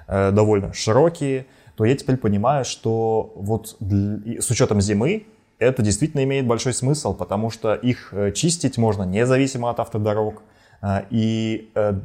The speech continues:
они очищаются значительно проще, и даже если у вас нет велосипедного потока, у вас теперь,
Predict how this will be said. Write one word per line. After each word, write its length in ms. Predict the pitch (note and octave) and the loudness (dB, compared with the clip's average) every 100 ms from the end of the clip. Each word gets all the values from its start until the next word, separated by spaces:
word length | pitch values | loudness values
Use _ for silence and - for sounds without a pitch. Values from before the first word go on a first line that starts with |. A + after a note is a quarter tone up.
| - - | -6 0
они 240 | A2+ A#2 | 2 2
очищаются 1120 | A2 G#2+ G#2 - A2+ G#2+ G#2 G#2 - F#2+ F#2 | 0 -2 -6 0 2 4 2 -2 -4 -2 -2
значительно 380 | F#2 G2 G#2 G2+ | -4 -6 -8 -10
проще, 600 | G2+ A2+ D3+ - C3+ C3 | 0 2 2 0 -2 -2
и 260 | A2+ A#2+ A#2 | -2 -4 -2
даже 240 | A#2 A2 | 0 0
если 200 | A2+ A2 | -2 -4
у 40 | A2 | -4
вас 180 | A#2 - | -4 -4
нет 140 | G2+ | -6
велосипедного 540 | G#2 G2+ - E3+ D#3 C3+ | -4 -4 -2 0 0 0
потока, 520 | - A#2+ A2 G2+ G2+ _ _ _ _ | -2 -6 -6 -8 -14 _ _ _ _
у 140 | G#2+ | 2
вас 380 | A2+ A#2 - - | 4 4 0 -8
теперь, 460 | - G2+ A#2 G#2+ G#2 | -8 -2 0 0 -2